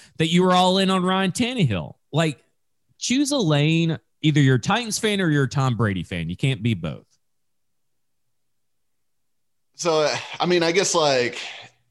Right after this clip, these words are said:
Speaker 2: yeah, I mean, you, you basically made the point. It's, it's, Brady's great. Um, obviously, he's the greatest quarterback of all time. I don't think anyone's disputing
Speaker 1: Correct.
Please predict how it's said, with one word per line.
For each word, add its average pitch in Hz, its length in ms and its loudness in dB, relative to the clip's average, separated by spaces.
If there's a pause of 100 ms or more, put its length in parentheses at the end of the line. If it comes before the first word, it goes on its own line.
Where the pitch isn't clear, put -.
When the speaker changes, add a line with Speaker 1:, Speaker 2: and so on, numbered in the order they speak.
(1200)
Speaker 2:
yeah, 117 260 -2
I 104 60 -6
mean, 117 160 -6
you, 139 80 -4
you 135 160 -6
basically 131 400 -6
made 107 180 -8
the 90 80 -20
point. 98 360 -12
It's, - 360 -6
it's, 135 400 -4 (640)
Brady's 175 420 -6
great. 131 640 -10
Um, 113 400 -8
obviously, 127 560 -4
he's 117 280 -8
the 107 60 -12
greatest 104 280 -12
quarterback 101 400 -8
of 95 60 -12
all 87 120 -8
time. 95 300 -10
I 92 80 -8
don't 92 120 -12
think 92 160 -12
anyone's 90 240 -12
disputing 123 600 -4
Speaker 1:
Correct. 107 420 -4